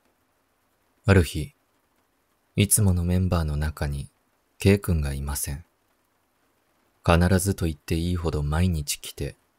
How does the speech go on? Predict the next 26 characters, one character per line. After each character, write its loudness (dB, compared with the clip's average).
結 2
構 -4
リ -2
ー -2
ダ 2
ー -6
的 -6
な 0
存 -2
在 0
の -2
K -2
君 -6
が -4
い -4
な 0
い 4
の 0
が -6
不 -8
思 -6
議 -8
で、 -10
友 2
達 -6
に、 -8